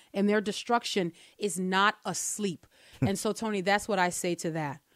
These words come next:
Speaker 1: Let's try to squeeze in one more call, or maybe two,
Speaker 2: All
Speaker 1: Will
Speaker 2: right.
Speaker 1: the Great. Where do we
Speaker 2: One
Speaker 1: go
Speaker 2: more.
Speaker 1: next?
Speaker 2: Let's go to J-,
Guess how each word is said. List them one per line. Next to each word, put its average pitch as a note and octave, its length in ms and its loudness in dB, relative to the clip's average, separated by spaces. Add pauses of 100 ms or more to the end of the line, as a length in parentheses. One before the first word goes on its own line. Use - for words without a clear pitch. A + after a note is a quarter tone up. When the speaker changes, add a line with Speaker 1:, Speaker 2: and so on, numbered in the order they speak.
(260)
Speaker 1:
Let's G#3+ 180 0
try B3 140 4
to A3+ 60 -2
squeeze A3+ 260 0
in F#3+ 160 2
one G3+ 160 2
more G3 140 0
call, F#3 420 4
or F3+ 60 0
maybe G3+ 260 -2
two, - 120 0
Speaker 2:
All A#3 80 2
Speaker 1:
Will F3+ 100 2
Speaker 2:
right. E3+ 100 2
Speaker 1:
the E3 60 -2
Great. E3+ 160 0
Where F3 140 0
do E3 40 8
we C3 80 10
Speaker 2:
One A2 60 6
Speaker 1:
go - 60 4
Speaker 2:
more. G#2+ 80 4
Speaker 1:
next? - 360 -2
Speaker 2:
Let's C3+ 120 0
go C#3+ 120 6
to C3+ 80 4
J-, B2 160 -2